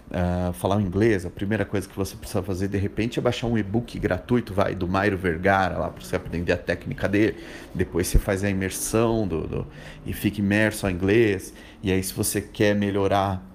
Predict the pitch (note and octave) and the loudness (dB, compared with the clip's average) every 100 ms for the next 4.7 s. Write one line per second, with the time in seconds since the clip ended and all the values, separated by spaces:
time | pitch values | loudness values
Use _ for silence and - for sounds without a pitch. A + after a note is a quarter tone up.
0 | - F2 E2+ G2+ F#2 F2+ F#2 - G2+ F#2+ | -8 -6 -4 -6 -4 -2 -2 -2 -2 -2
1 | - G2 F#2 F2 F2+ A2 A2+ G#2+ G2 - | 0 0 0 0 2 2 2 0 0 0
2 | A2+ - G#2 - G#2+ A2+ A#2 G#2+ - - | -2 -2 -6 2 2 4 4 2 -4 -16
3 | - - - G2 F#2+ F#2 F#2 - - - | -16 -14 -2 2 2 2 -2 -8 -8 0
4 | A#2+ - - - - - - | 0 0 -8 -8 -10 -14 -14